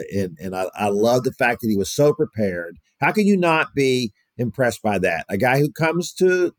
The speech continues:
to the park and he's prepared and he has all this information, he's willing to give it to you. Now, maybe he gave you too much. Maybe he talked too much. I grew up and used to listening to Gene Elston, uh, who was, to me, uh, is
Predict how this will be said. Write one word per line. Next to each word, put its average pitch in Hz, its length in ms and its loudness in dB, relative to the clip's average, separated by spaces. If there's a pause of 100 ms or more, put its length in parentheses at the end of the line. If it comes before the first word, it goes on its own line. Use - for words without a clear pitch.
to 175 120 0
the 156 160 -4 (100)
park 131 360 2 (340)
and 123 120 0
he's 113 140 -2
prepared 101 540 -4 (180)
and 101 140 -2
he 98 120 -2
has 107 180 0
all 131 260 4
this 151 180 2
information, 117 500 -2
he's 98 160 -4
willing 107 180 -2
to 95 60 -8
give 92 160 -2
it 73 80 -12
to 73 80 -14
you. 85 80 -6
Now, 123 140 -2
maybe 147 260 0
he 151 100 -2
gave 156 240 2
you 165 80 2
too 185 200 2
much. 156 380 -2 (280)
Maybe 110 240 2
he 156 120 2
talked 160 340 2
too 135 120 -4
much. 120 340 -6 (240)
I 127 160 2
grew 143 260 4
up 139 160 2
and 135 140 -2
used 139 200 0
to 143 80 0
listening 127 440 -2
to 123 100 -2
Gene 135 300 -4
Elston, 120 600 -2 (320)
uh, 110 240 4
who 104 300 0 (240)
was, 110 320 -2 (280)
to 131 80 -2
me, 143 420 2 (180)
uh, 110 160 -4
is 104 300 -2